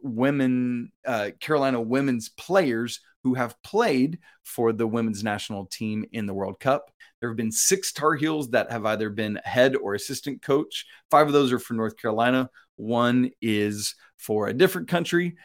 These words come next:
And then three Tar Heels have played for other nations. So Carolina soccer and the, the absolute juggernaut that it's been throughout the, the years, uh, carries over not just in the college ranks,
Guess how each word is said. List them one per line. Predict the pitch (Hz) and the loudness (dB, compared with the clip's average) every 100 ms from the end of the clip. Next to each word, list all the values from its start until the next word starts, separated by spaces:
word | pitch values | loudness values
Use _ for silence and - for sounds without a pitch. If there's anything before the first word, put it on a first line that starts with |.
| _ - | _ -2
And | 123 | 0
then | 123 113 | 2 0
three | 113 123 139 240 | -4 -4 2 2
Tar | 185 123 113 | 4 4 4
Heels | 113 113 120 | 4 2 2
have | 113 95 | 0 0
played | 117 107 98 | 0 0 -2
for | - | -6
other | 107 104 | -4 -4
nations. | 98 92 - 87 | -6 -8 -12 -8
So | - 113 104 - _ | -2 -2 -2 -8 _
Carolina | - 220 190 139 120 | 4 6 6 4 2
soccer | - 107 - 113 107 - _ | 2 0 0 -6 -6 -14 _
and | - 110 107 104 101 | -8 -6 -4 -6 -4
the, | 110 110 110 107 | -2 -2 -2 -2
the | 120 - | -4 -2
absolute | 127 127 135 123 | -2 0 -2 -2
juggernaut | 110 120 117 117 107 - | 2 2 4 2 2 0
that | 113 | 0
it's | 113 - | 0 0
been | 131 110 107 | 0 0 0
throughout | 110 104 101 | 0 2 0
the, | 101 98 - | -4 -8 -10
the | 104 104 | -8 -6
years, | 104 113 113 113 - - - - - | -2 0 2 0 -4 -12 -20 -12 -4
uh, | 50 50 80 - _ _ _ _ - | 0 0 -2 -8 _ _ _ _ -8
carries | - 147 143 120 | 2 4 6 6
over | 123 113 120 123 | 4 2 0 0
not | 131 123 127 139 | 2 4 4 2
just | 110 123 117 - - - | 2 2 4 -2 -6 -8
in | 117 | -6
the | 107 | -6
college | - 127 131 107 | -2 0 0 -2
ranks, | 104 98 98 - | -4 -6 -6 -10